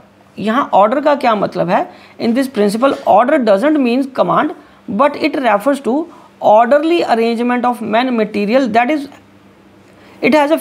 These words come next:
fixed place for everything or everyone in the organization। According to Fayol, right man,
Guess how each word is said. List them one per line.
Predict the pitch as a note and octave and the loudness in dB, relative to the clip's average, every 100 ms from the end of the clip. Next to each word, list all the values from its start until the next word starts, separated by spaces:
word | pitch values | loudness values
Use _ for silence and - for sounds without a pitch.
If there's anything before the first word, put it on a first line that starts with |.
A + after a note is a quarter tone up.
| - | 0
fixed | E4+ - | -2 -2
place | - G3 F3+ | -2 -2 0
for | C#4 - | -2 0
everything | E3+ F#3 A#3+ E4 E4 C#4 - - | -2 0 0 0 0 -2 -12 -2
or | B3 - | -2 0
everyone | A#3+ A#3+ D#4 C4+ C4 D4 | -2 2 2 2 0 0
in | A#3+ | 0
the | A3+ | 2
organization। | G#3+ F3+ E3+ D3 E3 F#3 D4 D4+ - - - | 2 0 -2 -2 -4 -2 -2 -4 -8 -10 -4
According | A3+ A#3 A#3 C#4 D#4 | -2 2 2 2 0
to | C#4+ C#4+ - | -2 -4 -2
Fayol, | G3+ C#4 - - F3+ | 0 0 -2 -6 -2
right | F3+ B3 - F3 | 0 0 0 -2
man, | G#3 | -2